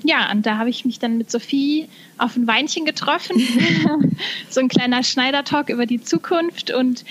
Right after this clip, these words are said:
äh, ihr ging das eben auch so, dass, dass es halt jobmäßig da nicht so viele Aussichten gab. Und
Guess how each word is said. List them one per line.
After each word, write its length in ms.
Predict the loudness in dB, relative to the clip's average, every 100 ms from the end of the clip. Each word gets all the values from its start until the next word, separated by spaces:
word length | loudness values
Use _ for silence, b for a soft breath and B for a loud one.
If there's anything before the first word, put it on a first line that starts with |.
| B B B
äh, 160 | 0 2
ihr 180 | 2 2
ging 180 | 4 2
das 200 | 2 2
eben 200 | 2 2
auch 240 | 2 0
so, 260 | -2 0 2
dass, 460 | 2 -2 -6 -10 -16 -20 -4
dass 220 | -4 -2 -4
es 140 | 0
halt 280 | 0 0 -4 -2
jobmäßig 680 | -2 2 2 2 0 -2
da 160 | 2 2
nicht 200 | 2 0
so 120 | -4
viele 360 | 0 0 2 2
Aussichten 480 | 0 -2 -2 -4 -2
gab. 340 | 0 0 -2 -4 -20 -4
Und 380 | 0 2 0